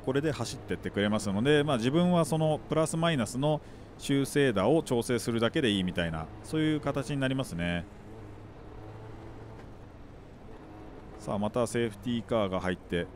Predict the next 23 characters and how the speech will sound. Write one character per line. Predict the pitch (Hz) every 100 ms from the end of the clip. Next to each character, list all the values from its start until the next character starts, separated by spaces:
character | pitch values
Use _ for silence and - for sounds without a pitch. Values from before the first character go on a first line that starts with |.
| - - - -
こ |
れ | -
セ | - 180
ー |
フ | 185
テ | - 240
ィ |
ー | -
カ | 233
ー | 165
が | 101
入 | 90 151
っ |
て | 170 - 117
る | 95
間、 | 95 95 92 90 - - - - - - - - 110
う |
ん、 | 110 107 98 92 90 90
な | 127
ん |
か | -
ラ | 110
ッ | 123